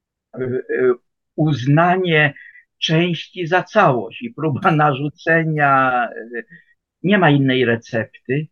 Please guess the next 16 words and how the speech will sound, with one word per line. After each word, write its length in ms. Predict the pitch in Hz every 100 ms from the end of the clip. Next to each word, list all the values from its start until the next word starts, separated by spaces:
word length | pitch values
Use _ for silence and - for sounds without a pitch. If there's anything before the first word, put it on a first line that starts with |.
| _
jak 220 | 117 120
właśnie 380 | 139 143 151 139
uznanie 540 | 127 113 135 143 135
tego, 300 | 131 135 135
że 100 | 127
jesteśmy 680 | 123 - - 131 - 120 117
różni, 600 | 120 127 117 - 123 117
że 140 | 120
ży-, 460 | 113 127 131 _ 127
y, 220 | 123 120
że 180 | 113 131
mamy 320 | 127 123 127
różne 640 | 123 131 117 110 117 113 113 160 - - _ 113 117
genealogie, 1120 | 131 131 131 127 127 123 120 123 113 117 123
różne 340 | 127 117 131 127
rodowody, 840 | 127 131 123 131 120 113 117 117